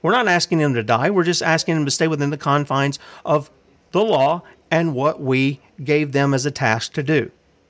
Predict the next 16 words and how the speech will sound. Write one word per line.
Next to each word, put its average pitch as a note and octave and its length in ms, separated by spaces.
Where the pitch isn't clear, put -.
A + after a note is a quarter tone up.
That's A#3 220
it. C#4+ 280
Why F#3 240
can't B3+ 240
they B3+ 120
do A#3+ 160
that? A2+ 260
Well, B2+ 120
they A2 60
can't G#3 260
do F#3 120
that C#3+ 340
because B2 360
they're A2+ 180
sinners. G#3+ 600
And C3+ 640